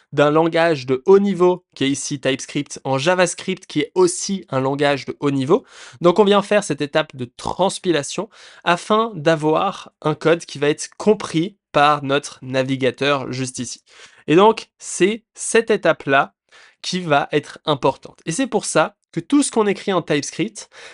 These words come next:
c'est vraiment fait pour améliorer l'expérience développeur et voir et résoudre des bugs avant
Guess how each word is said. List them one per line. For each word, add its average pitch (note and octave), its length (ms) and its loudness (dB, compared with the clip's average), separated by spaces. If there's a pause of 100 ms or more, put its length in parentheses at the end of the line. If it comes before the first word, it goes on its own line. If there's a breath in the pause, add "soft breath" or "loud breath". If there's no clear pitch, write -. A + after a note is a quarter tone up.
c'est F#3 200 2
vraiment G#3 360 2
fait D#3+ 360 -4 (140)
pour F3+ 220 2
améliorer D3+ 600 2
l'expérience C3+ 840 -2
développeur C#3+ 800 0
et G#3+ 240 0 (300 soft breath)
voir E3 760 2
et D3+ 140 -6
résoudre G3 640 -2
des C#3+ 160 -2
bugs D3+ 440 0 (120)
avant D3 480 0